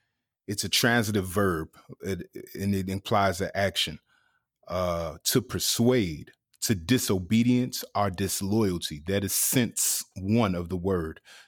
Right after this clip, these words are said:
To persuade, to disobedience or disloyalty.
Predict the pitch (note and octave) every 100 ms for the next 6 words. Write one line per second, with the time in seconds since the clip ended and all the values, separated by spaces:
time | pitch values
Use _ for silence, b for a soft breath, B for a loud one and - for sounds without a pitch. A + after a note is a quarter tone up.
0 | _ - A2 G2 - - A2+ B2+ B2+ C3
1 | - - A2 E2+ A#2 - G#2 F#2 A#2 A#2
2 | A#2+ A2 - G#2 F2+ G2+ - G2 A2 G2
3 | E2 - E2